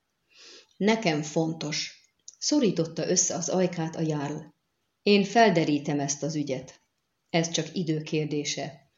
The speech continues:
Tudni fogom, megtalálom a magyarázatot. Megtalálom az összes rejtély magyarázatát.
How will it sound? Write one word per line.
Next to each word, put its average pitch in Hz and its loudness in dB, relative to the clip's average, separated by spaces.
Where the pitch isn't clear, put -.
Tudni 240 2
fogom, 170 2
megtalálom 151 2
a 151 0
magyarázatot. 147 -2
Megtalálom 165 2
az 151 -2
összes 196 2
rejtély 165 4
magyarázatát. 147 -2